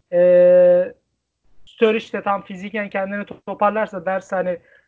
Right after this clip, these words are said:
ben bu takımın bir parçasıyım, taşımın altına elimi ben de koyacağım derse o zaman işte o tek düze seçimler, kararlar olmaz Abdülkadir Parmak, Doğan. Belki hani Doğan dahi olmaz öyle bir durumda. Gerçi savunma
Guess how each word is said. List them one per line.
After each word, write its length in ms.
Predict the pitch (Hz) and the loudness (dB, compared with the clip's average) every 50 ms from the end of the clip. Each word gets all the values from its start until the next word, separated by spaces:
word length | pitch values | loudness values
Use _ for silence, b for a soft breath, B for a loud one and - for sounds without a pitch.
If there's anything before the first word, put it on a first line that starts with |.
| b _ | b _
ben 260 | 165 170 185 190 185 180 | -4 -4 -4 -4 -4 -8
bu 60 | 180 | -10
takımın 300 | - 190 180 202 196 196 | -10 -10 -8 -8 -8 -8
bir 100 | 202 196 | -8 -4
parçasıyım, 540 | - 202 196 190 - 208 190 - 226 208 - | -2 -2 -2 -2 -6 -14 -12 -10 -10 -10 -8
taşımın 400 | - 180 - - 196 190 190 190 | -10 -12 -10 -10 -12 -12 -10 -6
altına 340 | 185 185 185 - 190 196 | -6 -6 -6 -6 -8 -8
elimi 260 | 190 185 185 190 190 180 175 | -6 -6 -6 -8 -8 -6 -6
ben 160 | 190 190 202 | -6 -6 -6
de 80 | 196 185 | -8 -10
koyacağım 360 | - - 185 180 180 196 196 - | -8 -8 -8 -6 -6 -6 -6 -4
derse 340 | 226 220 202 _ 247 247 b b b b b b | -6 -6 -4 _ -6 -6 b b b b b b
o 120 | 208 208 | -6 -2
zaman 200 | 208 240 226 226 | 0 0 0 0
işte 520 | 220 214 - - 247 240 240 240 - - - _ _ _ | -2 -4 0 4 4 4 4 2 -2 -12 -20 _ _ _
o 300 | - 214 208 208 208 208 - _ | -10 -8 -8 -8 -10 -12 -6 _
tek 260 | 233 214 185 175 175 | -4 -4 -4 -8 -12
düze 440 | 190 208 185 220 220 214 220 214 - _ _ _ _ _ _ _ _ _ | -14 -6 -4 -2 -2 -2 -4 -8 -14 _ _ _ _ _ _ _ _ _
seçimler, 640 | _ _ 220 202 - - 220 220 220 220 220 214 | _ _ -12 -12 -10 -10 -10 -8 -6 -6 -6 -6
kararlar 440 | - 220 208 208 208 208 214 226 220 | -6 -4 -4 -4 -4 -4 -4 -4 -4
olmaz 320 | 220 214 214 214 214 196 | -4 -6 -4 -4 -4 -2
Abdülkadir 480 | 202 185 185 170 185 - 190 185 180 175 | -2 -4 -4 -4 -8 -10 -8 -8 -8 -10
Parmak, 600 | - - 180 180 170 180 180 175 - - _ _ _ _ _ 160 | -6 -4 -4 -4 -4 -6 -8 -10 -10 -14 _ _ _ _ _ 0
Doğan. 360 | 175 180 180 180 175 175 175 - _ - | 2 2 2 2 0 -4 -8 -14 _ -8
Belki 220 | 180 196 208 202 214 | -8 -8 -6 -6 -6
hani 160 | 214 196 185 - | -6 -6 -6 -2
Doğan 300 | - 185 196 202 208 208 - | 0 2 2 2 0 -2 -6
dahi 180 | 185 180 180 170 | -6 -4 -2 0
olmaz 440 | 165 165 165 160 165 175 175 170 | 2 0 0 -2 -6 -10 -8 -4
öyle 220 | 165 160 160 160 156 | -6 -4 -4 -4 -8
bir 100 | 160 147 | -10 -10
durumda. 460 | 165 160 165 160 160 165 190 226 254 _ _ _ _ _ _ _ _ _ _ _ | -8 -8 -8 -8 -6 -6 -8 -8 -8 _ _ _ _ _ _ _ _ _ _ _
Gerçi 260 | - 180 175 175 - | -10 -8 -8 -10 -12
savunma 640 | _ - 180 175 175 180 180 180 185 185 180 - - | _ -6 -4 -4 -4 -6 -4 -2 0 0 -2 -4 -10